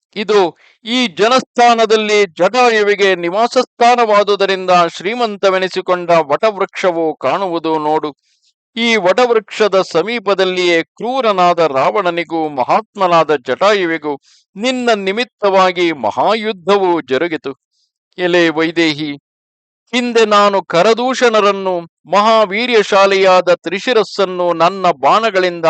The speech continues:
ಯಾವ ಸ್ಥಳದಲ್ಲಿ ಕೊಂದೆನೋ ಆ ನಮ್ಮ ಆಶ್ರಮ ಪ್ರದೇಶವು ಇದು ಕಾಣುತ್ತಿರುವುದು ನೋಡು. ಇದು ಇಲ್ಲಿ ವಿಚಿತ್ರವಾಗಿಯೂ ಶುಭದರ್ಶನವಾಗಿಯೂ ಇರುವ ನಮ್ಮ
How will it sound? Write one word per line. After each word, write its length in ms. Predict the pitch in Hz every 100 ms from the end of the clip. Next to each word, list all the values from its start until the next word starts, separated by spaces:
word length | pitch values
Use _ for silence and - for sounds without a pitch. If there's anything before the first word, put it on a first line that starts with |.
| 156
ಯಾವ 460 | 147 139 185 214 185
ಸ್ಥಳದಲ್ಲಿ 720 | - 139 165 190 180 160 151 -
ಕೊಂದೆನೋ 520 | 135 170 170 156 135 - _ _ _ _ _ 196
ಆ 180 | 196 196
ನಮ್ಮ 300 | 185 180 170
ಆಶ್ರಮ 640 | - 175 220 - - 202 170 -
ಪ್ರದೇಶವು 680 | 143 170 196 165 175 151 147 _ _ _ 196
ಇದು 400 | 214 196 185 160
ಕಾಣುತ್ತಿರುವುದು 960 | - 143 208 - 175 165 160 156 156
ನೋಡು. 340 | 147 151 147 135 _ _ _ _ _ _ _ -
ಇದು 520 | 233 233 214 180 - _
ಇಲ್ಲಿ 360 | 196 240 240 233
ವಿಚಿತ್ರವಾಗಿಯೂ 1160 | 208 220 277 - - 240 220 214 202 208 196 190
ಶುಭದರ್ಶನವಾಗಿಯೂ 1300 | - 185 214 233 226 - 262 240 214 214 208 202 190
ಇರುವ 320 | 185 196 190
ನಮ್ಮ 280 | 185 180 180